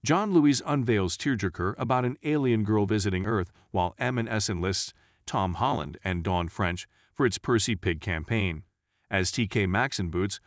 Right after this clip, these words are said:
launch their festive T V spots. Battle of the Christmas adverts is beginning as M and S, John Lewis and Boots have all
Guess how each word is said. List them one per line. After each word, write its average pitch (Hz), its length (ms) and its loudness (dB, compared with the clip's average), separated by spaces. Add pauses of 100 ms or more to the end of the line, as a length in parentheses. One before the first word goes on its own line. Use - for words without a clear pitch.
(180)
launch 147 300 0
their 123 120 2
festive 101 400 -2
T 98 140 -2
V 85 160 -4
spots. - 500 -4 (720)
Battle 135 340 2
of 107 80 2
the 98 80 2
Christmas 92 480 -2
adverts 98 440 0
is 92 100 -2
beginning 98 420 -2
as 85 220 -4
M 110 160 -2
and 85 140 -2
S, 92 280 -2 (440)
John 139 280 2
Lewis 160 280 2
and 131 120 0
Boots 92 280 0
have 98 100 0
all 123 320 -2